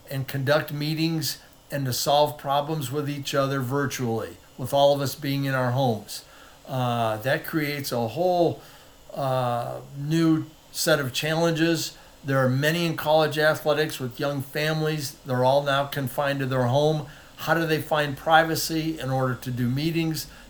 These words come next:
They're all gonna have to figure that out. So there's an abundance of problems, Dan, facing everyone. And the first rule of thumb is to maintain some balance in your life by, uh, trying to find,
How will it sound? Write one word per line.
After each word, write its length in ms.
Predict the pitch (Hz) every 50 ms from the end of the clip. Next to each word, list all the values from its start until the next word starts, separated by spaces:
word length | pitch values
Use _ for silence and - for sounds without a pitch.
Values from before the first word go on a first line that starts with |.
| -
They're 140 | - 131 131
all 200 | 135 143 165 175
gonna 240 | 156 156 151 147 139
have 260 | 139 139 143 143 139 -
to 60 | 127
figure 380 | - - - 147 131 131 135
that 240 | 131 131 127 127 127
out. 300 | 127 127 120 110 107 -
So 160 | - 156 143
there's 240 | 139 147 151 135 120
an 60 | 135
abundance 480 | 151 135 131 165 180 185 180 175 165 -
of 120 | 151 131
problems, 540 | - 143 143 147 151 151 147 147 143 135 123
Dan, 380 | 113 135 131 131 135 135 131 123
facing 540 | - - 139 135 123 - - 131 123 123 -
everyone. 720 | 143 139 139 135 135 127 127 120 117 117 117 113 113 107 - - - - - - - - - -
And 420 | - 131 131 131 127 127 127 127 - - - 147
the 200 | 135 123 117 113
first 520 | - - - 165 175 180 175 - - - - -
rule 460 | - 143 135 147 156 165 170 170 170 170
of 100 | 165 -
thumb 460 | - 143 127 117 113 113 110 113 110 - - - - - - - -
is 480 | - 131 127 123 123 123 120 - - - - - - -
to 180 | - 147 131
maintain 640 | 123 123 131 139 160 175 165 - 160 165 165 165 160
some 240 | - - 151 139 127
balance 480 | 120 120 120 143 156 165 165 143 - 170
in 80 | 160
your 160 | 160 156 156
life 480 | 151 147 143 139 139 143 139 127 - - - - - - -
by, 340 | - 127 127 131 127 123 127 - - -
uh, 220 | 143 139 131 127 123
trying 380 | - - 143 139 135 143 143 139
to 80 | 131
find, 460 | 120 - 143 135 135 135 131 127 123